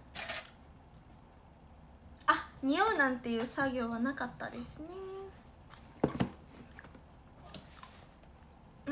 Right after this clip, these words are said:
ングルオタクは無加工の写真が好き。本当？サ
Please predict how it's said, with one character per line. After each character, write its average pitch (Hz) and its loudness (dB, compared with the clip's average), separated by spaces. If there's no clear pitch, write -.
ン 349 0
グ 359 4
ル 381 6
オ 427 4
タ 349 6
ク - -6
は 262 6
無 240 6
加 359 2
工 370 6
の 254 6
写 254 0
真 254 2
が 277 0
好 - -8
き。 - -6
本 311 4
当？ 330 6
サ - 6